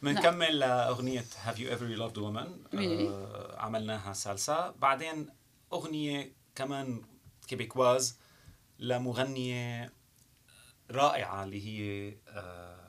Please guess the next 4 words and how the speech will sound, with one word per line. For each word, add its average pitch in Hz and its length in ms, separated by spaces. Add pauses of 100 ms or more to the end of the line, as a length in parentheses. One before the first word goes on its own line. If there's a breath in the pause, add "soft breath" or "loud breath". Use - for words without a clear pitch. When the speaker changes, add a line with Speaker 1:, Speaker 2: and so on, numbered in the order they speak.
(180)
Speaker 2:
جينيت 101 400
غينو. 85 220 (140)
Speaker 1:
نعم. 190 200 (840)
Speaker 2:
آه، 110 680